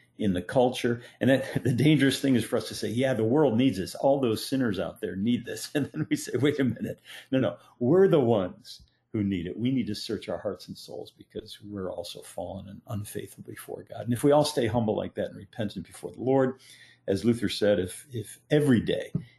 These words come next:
is a day of repentance, then we, we see that God's kingdom come in a powerful way.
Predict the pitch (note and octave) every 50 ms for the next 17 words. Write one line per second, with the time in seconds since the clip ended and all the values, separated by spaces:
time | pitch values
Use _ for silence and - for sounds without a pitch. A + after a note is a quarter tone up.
0 | _ _ - G2+ F2 G2 E2 G#2 G2 F#2+ F2 E2 F2 - - - - A2 G2 F#2+
1 | - F#2+ F#2+ F#2+ - - - - G#2+ G2+ G2+ G2 F#2 F#2+ F#2+ F#2 F#2 F2 F2 F2+
2 | F2+ _ _ - - G#2+ G2+ G2 - - - G2 F#2 G2+ F#2+ - - G2+ F#2+ F#2+
3 | - - - - G2+ F2+ F2 E2+ E2+ - - G2+ E2 F#2 G2 - - - G#2 F#2
4 | - - - - - - - - -